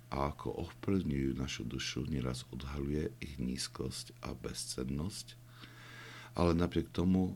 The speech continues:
k ním inklinujeme pre ich príťažlivosť. Duchovný zápas je nevyhnutný. Nebolo by správne riediť poučenia svätého Izaka Sýrskeho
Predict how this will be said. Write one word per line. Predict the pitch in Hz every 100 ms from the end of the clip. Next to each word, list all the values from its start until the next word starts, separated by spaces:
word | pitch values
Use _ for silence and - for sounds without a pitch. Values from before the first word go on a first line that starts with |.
| - -
k | -
ním | 71 65 67 64
inklinujeme | - 73 76 - 82 80 80 78 78 76 -
pre | 65 65
ich | 64
príťažlivosť. | 65 62 - - - - - - - - - - - - - - - - - - - - - - -
Duchovný | - 67 64 65
zápas | 65 78 80 69 71 - -
je | 71 69
nevyhnutný. | 64 67 64 62 - - - - 57 - - - - - - - - - - - - - - -
Nebolo | 92 98 95 92
by | 80
správne | - - 71 80 82 65
riediť | 62 67 76 67 65 -
poučenia | 67 67 - 67 65 62
svätého | - - 62 60
Izaka | - 64 67 -
Sýrskeho | 62 - 69 69 90 - 71 73